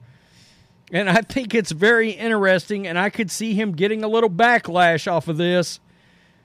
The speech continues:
because, well, he decided to say he thinks everybody's got a little Frank Castle in them. I don't know that everybody does, but I can kinda see his point.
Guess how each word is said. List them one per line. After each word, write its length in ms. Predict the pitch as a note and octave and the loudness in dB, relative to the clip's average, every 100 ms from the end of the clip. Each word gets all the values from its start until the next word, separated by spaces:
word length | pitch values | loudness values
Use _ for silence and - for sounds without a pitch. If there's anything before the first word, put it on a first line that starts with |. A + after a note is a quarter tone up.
| _ D#3 | _ -8
because, 400 | C#3+ G3+ F#3 D3 | -2 0 0 -2
well, 320 | F#3+ A3 G3+ | -2 0 0
he 180 | E3+ F3+ | -2 -4
decided 480 | E3+ - F#3 F#3 | -8 -4 -4 -4
to 80 | F3 | -6
say 460 | D3 F#3 G3 G3+ F#3+ | -6 -4 -4 -4 -6
he 180 | F#3 G3+ | -8 -6
thinks 400 | A3 G#3+ F3+ - | -6 -6 -8 -6
everybody's 600 | F#3+ B3 E3+ C3+ B2 C3+ | -2 0 2 2 0 -4
got 180 | D3+ C3+ | -4 -4
a 60 | |
little 240 | C3+ C#3 C#3 | -2 -2 -4
Frank 320 | - D#3 F3 | -4 -4 -4
Castle 480 | - G3+ G3+ C3+ A2+ | -4 -4 -2 -4 -4
in 140 | G2+ | -4
them. 240 | G2 F#2 G2 _ _ _ _ _ _ C#4 | -6 -8 -12 _ _ _ _ _ _ -2
I 100 | C4 | 0
don't 180 | A#3 | 2
know 140 | G#3+ G#3 | 0 0
that 120 | F#3+ | 0
everybody 500 | G3+ C4+ B3 G3+ F3 | 0 0 2 2 2
does, 420 | E3 F3 A#3 B3+ | 2 4 4 0
but 320 | E3 F#3+ E3+ _ - | 0 2 2 _ -10
I 140 | F3 E3+ | -8 -6
can 180 | F3 | -8
kinda 400 | D3 G#3 F#3+ E3 | -6 -4 -2 -4
see 320 | - - A3+ G3 | -6 -8 -4 -2
his 340 | E3 E3+ D3 | 0 0 0
point. 520 | - B3+ A#3+ G#3+ - | 0 2 2 0 -8